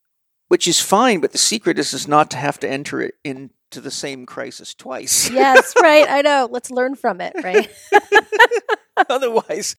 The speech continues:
Speaker 2: Hmm.
Speaker 1: you know, my dad says, "Fool me once, shame on you. Fool me twice, shame on me," you know?
Speaker 2: Yes.
Speaker 1: So, but, the,
Speaker 2: <laughs>
Speaker 1: but it, it just seems that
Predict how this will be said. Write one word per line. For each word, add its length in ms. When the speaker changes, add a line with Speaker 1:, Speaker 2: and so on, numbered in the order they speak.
Speaker 2:
Hmm. 380
Speaker 1:
you 140
know, 100
my 220
dad 280
says, 300
"Fool 300
me 160
once, 260
shame 380
on 180
you. 320
Fool 240
me 180
twice, 460
shame 340
on 220
me," 180
you 320
know? 160
Speaker 2:
Yes. 640
Speaker 1:
So, 400
but, 160
the, 100
Speaker 2:
<laughs> 140
Speaker 1:
but 100
it, 220
it 100
just 240
seems 420
that 160